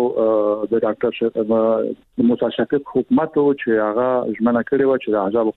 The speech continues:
قانون په پاچا توشیح کړي او احزاب په قانوني بڼه فعالیت وکړي. اه، داود خان په دې وخت کې کودتا وکړه، یعنې په حقیقت کې و دیموکراسي خفه کړه.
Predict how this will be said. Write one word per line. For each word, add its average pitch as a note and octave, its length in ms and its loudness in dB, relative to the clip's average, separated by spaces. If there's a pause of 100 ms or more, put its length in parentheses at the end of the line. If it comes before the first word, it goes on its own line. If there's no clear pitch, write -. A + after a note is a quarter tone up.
قانون A2 240 2
په G2+ 120 -4
پاچا G#2+ 360 -2
توشیح G#2+ 400 -2
کړي D3 220 -2
او B2+ 120 2
احزاب A2+ 320 -2
په - 140 -8
قانوني A2+ 280 2
بڼه G#2+ 200 0
فعالیت F#2+ 340 -2
وکړي. - 460 -8
اه، C3 120 0
داود D3 340 0
خان F3 160 0
په D#3+ 80 -2
دې D3 60 -2
وخت E3 240 2
کې - 60 0
کودتا B2+ 360 -2
وکړه، E3 300 0
یعنې C#3 140 2
په A2+ 120 -2
حقیقت A#2+ 380 -4
کې - 160 -2
و B2+ 100 2
دیموکراسي A2 640 -2
خفه - 300 -4
کړه. F#2+ 280 -2